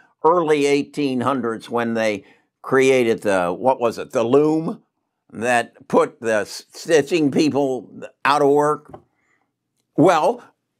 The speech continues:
we took care of that. We created jobs. I'm not worried about that because that's not my game. My game is investments.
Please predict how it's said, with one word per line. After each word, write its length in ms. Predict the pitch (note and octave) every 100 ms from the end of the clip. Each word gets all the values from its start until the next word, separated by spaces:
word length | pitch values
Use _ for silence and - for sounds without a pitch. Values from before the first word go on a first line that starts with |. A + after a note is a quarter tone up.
| _ _ _ _ _ _ _ _
we 180 | E3+ B3
took 180 | B3 A#3
care 280 | E3+ B2 G#2+
of 100 | G#2+
that. 360 | G#2 D3 - -
We 180 | A3+
created 640 | A3 E3 E3 C#3+ A#2+ A2+ -
jobs. 340 | A2 G#2 A2+ - _ -
I'm 200 | C4 D4
not 220 | A#3+ F3
worried 320 | F3 D3+ A2+
about 240 | F#2+ F#2+ C3
that 180 | A2+
because 380 | D3+ D3+ E3 - - _
that's 400 | C3 G3+ A#3+ -
not 440 | D3+ D3 E3 E3
my 340 | A#2+ B2+ C#3+ C3+
game. 520 | F#2+ B2+ B2+ F#2+ C#2+
My 320 | E2+ G3+ D#4+
game 360 | G#3 F3 D#3 C#3+
is 180 | A2+ A2+
investments. 800 | F#2+ F2+ B2 A2+ - C#2 -